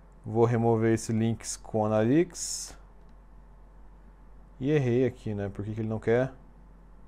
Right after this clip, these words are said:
Ah, porque a gente tem um wrapper que eu tro-, esqueci de trocar. Então vamos olhar aqui em cima.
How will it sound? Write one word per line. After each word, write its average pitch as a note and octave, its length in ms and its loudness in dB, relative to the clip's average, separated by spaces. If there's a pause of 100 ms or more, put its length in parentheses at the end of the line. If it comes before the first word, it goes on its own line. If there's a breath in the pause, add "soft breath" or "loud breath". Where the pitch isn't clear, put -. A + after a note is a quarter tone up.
(720 soft breath)
Ah, G2+ 260 2 (520)
porque G2+ 400 -2
a G#2 80 2
gente A2+ 220 -2
tem C3 140 2
um C#3+ 60 4
wrapper C#3+ 580 8
que - 140 -4
eu D3+ 60 4
tro-, D3+ 260 -2
esqueci - 260 -8
de - 100 -10
trocar. A2 500 -2 (880 soft breath)
Então G#2+ 160 -2
vamos A2 220 0
olhar A2 260 6
aqui G#2+ 220 0
em A2 60 -6
cima. D#3 680 -4